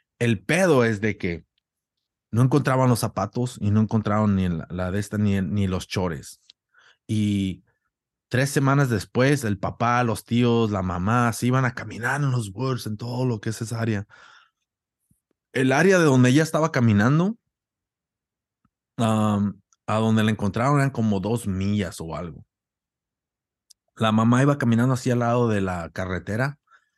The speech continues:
y encontró los dos zapatos, dude, con la pinche de esta chingaderita del pelo. Y se quedó la,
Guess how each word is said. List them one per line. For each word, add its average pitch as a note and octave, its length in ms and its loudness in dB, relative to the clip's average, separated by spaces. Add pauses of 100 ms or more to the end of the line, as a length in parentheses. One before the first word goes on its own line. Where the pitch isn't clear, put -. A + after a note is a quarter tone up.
(340)
y G2+ 80 -6
encontró G2 380 -4
los G#2+ 160 2
dos G2+ 160 -2
zapatos, - 640 -4
dude, G2 200 0
con F2 160 -4
la F2 140 -6
pinche F#2+ 300 -4
de G2 80 0
esta G2 200 -4
chingaderita F#2+ 600 -6
del F2 180 -8
pelo. G#2 340 -2 (1000)
Y G#2 260 0
se G2 160 -6
quedó F#2+ 200 -6
la, F2+ 220 -6